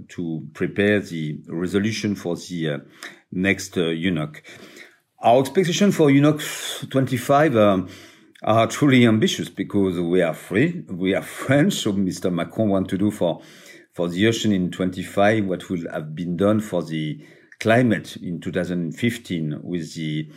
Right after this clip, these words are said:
cop twenty-one, so a turning point. We want to create a hub for all ocean actors from science, and the conference itself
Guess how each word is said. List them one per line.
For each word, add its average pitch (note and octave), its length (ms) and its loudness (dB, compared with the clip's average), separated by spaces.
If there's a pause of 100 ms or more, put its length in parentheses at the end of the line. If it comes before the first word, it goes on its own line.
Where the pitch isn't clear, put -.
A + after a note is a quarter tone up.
(340)
cop F#2 300 -4
twenty-one, F2 920 -4
so E2+ 300 -6
a G2+ 100 -4
turning A2+ 560 2
point. E2 420 -2 (600)
We B2 180 4
want F#3 320 4
to D#3 80 -4
create G#2 640 4
a G2 100 -6
hub F#2+ 280 0
for - 320 -4
all D3 580 4
ocean G2+ 480 0
actors - 640 -6 (680)
from G#2+ 280 0
science, A2 680 2 (280)
and G2 200 0
the E2+ 280 -6
conference G#2+ 560 0
itself G#2+ 600 0